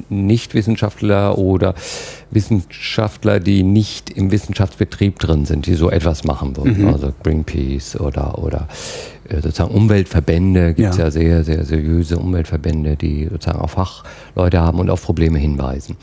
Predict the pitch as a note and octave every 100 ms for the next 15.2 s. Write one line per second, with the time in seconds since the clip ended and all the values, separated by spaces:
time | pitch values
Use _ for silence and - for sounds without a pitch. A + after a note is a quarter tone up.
0 | - - - - G2+ G#2 B2+ C#3 A#2+ A#2
1 | A2+ G2+ G2+ G#2+ G2 F#2+ G#2 F#2 F#2+ F2
2 | F2+ F2+ F#2 F#2 - - - - - F#2+
3 | F2+ F2 F2 F2 G2 F2+ - F#2+ E2+ G2
4 | F#2 F2 - F2 A2+ G#2+ E2+ D#2 - F2
5 | - E2+ E2+ G2 G2 F#2 - F#2 F2 -
6 | G2 A#2+ A#2 - - A#2 A#2 - A#2+ A2+
7 | A2+ A2 - - - - - G2+ G2 -
8 | - F#2+ - G#2 - F#2+ - G2+ - F#2
9 | D#2 E2 D#2 - F2+ F#2 F2 D#2+ D2+ -
10 | D#2+ D#2 E2 D2 F#2 - - - - -
11 | - - - - F#2 F2 - - - A#2+
12 | B2 G#2 G#2 G#2 A2+ F2 G#2 F#2+ F#2 -
13 | G2+ F#2 - F#2+ A#2+ A#2+ - A#2+ B2 -
14 | A2 - G#2+ - G#2 F#2+ G2 G2 - F#2
15 | -